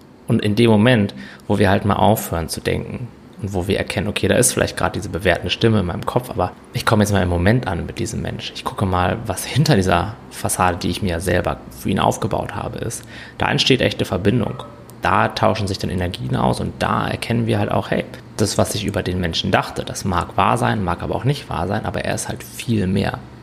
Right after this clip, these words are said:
Und das sind dann die Momente, wo man einfach kommuniziert,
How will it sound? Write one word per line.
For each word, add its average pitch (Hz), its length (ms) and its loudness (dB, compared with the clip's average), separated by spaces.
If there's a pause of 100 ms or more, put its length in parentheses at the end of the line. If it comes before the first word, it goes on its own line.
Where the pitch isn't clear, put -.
(240)
Und 101 140 0
das 123 140 4
sind 190 140 4
dann 165 100 4
die 110 80 4
Momente, 104 500 4
wo 92 100 2
man 95 140 4
einfach 98 520 0 (200)
kommuniziert, 101 720 2